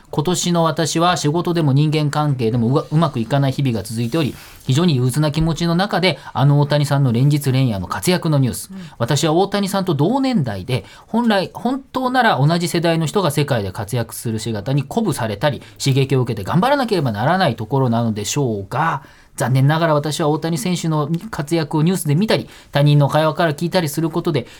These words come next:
Speaker 1: 同年代だからこそ変に比べてしまい、失敗続きの自分を責めてしまったり、周りの人から、「大谷選手はあんなに頑張ってるのにお前はどうなんだ」と暗に言われてるような気がして、大谷選手の話題に触れてしまうことに疲れてしまっておりました。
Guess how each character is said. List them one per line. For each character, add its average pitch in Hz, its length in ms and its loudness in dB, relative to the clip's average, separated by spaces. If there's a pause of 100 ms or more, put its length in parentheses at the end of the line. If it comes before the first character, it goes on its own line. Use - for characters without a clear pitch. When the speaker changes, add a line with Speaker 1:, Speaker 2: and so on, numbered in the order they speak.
(120)
Speaker 1:
同 214 220 2
年 226 240 2
代 196 160 2
だ 185 120 0
か 180 100 -4
ら 175 100 -2
こ 254 140 -4
そ 160 100 0
変 170 180 2
に 123 100 0
比 123 120 -2
べ 123 180 0
て 120 120 -4
し 123 100 -2
ま 117 160 2
い、 156 120 0 (260)
失 - 180 -14
敗 127 140 0
続 123 180 0
き 123 80 -4
の 107 80 0
自 104 140 -4
分 123 100 0
を 117 40 -2
責 208 120 -2
め 233 100 2
て 196 80 0
し 185 120 -2
ま 190 80 0
っ 190 80 -8
た 240 100 0
り、 165 100 -2 (120)
周 139 160 4
り 135 80 2
の 123 60 2
人 170 140 -2
か 156 120 2
ら、 135 100 2 (240)
「大 214 140 2
谷 226 160 2
選 220 140 0
手 185 100 0
は 185 60 4
あ - 20 2
ん 254 40 2
な 285 60 4
に 285 80 0
頑 254 140 2
張 233 80 0
っ - 60 -16
て 202 100 0
る 180 100 0
の 147 80 2
に 127 80 4
お 123 60 2
前 226 160 2
は 220 80 0
ど 262 140 0
う - 20 0
な 330 100 2
ん 208 60 2
だ」 147 180 -2 (100)
と 123 160 -2
暗 147 140 4
に 123 80 4
言 110 80 2
わ 185 120 2
れ 247 100 -4
て 254 100 -2
る 240 80 -2
よ 240 80 -2
う 226 40 2
な 202 100 0
気 175 140 -2
が 170 120 0
し - 120 -6
て、 214 220 2 (220)
大 120 140 0
谷 131 180 2
選 135 160 2
手 123 120 -2
の 113 100 2
話 113 100 2
題 127 140 2
に 123 80 0
触 151 80 -2
れ 180 80 2
て 185 100 0
し 185 100 -2
ま 180 120 2
う 175 40 -2
こ 175 100 -4
と 156 100 0
に 101 100 0
疲 - 200 -6
れ 233 100 0
て 151 80 -4
し 147 100 0
ま 127 80 2
っ - 80 -6
て - 80 -6
お 104 60 -2
り 104 80 -2
ま 98 100 -4
し - 80 -8
た。 95 160 -8